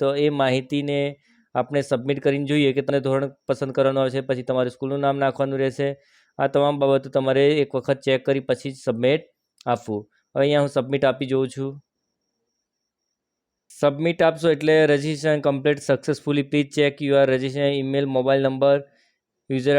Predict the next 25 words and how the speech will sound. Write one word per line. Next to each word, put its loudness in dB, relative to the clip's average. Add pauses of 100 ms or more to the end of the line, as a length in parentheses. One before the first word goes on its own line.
I 4
D 4
and -4
password. 2 (720)
તેના 2
ઉપર 0 (120)
તમારે 4 (840)
જોવાનું 2 (520)
રહેશે. 2
એટલે -2
કે 0
તમે 0
જે 0
મોબાઈલ 2
નંબર 2
કે 4
ઈમેલ 0
એડ્રેસ 0
લખ્યો 2
હશે 0 (600)
તો 4
એ 6
મોબાઈલ 4
નંબર 2 (100)
પર 4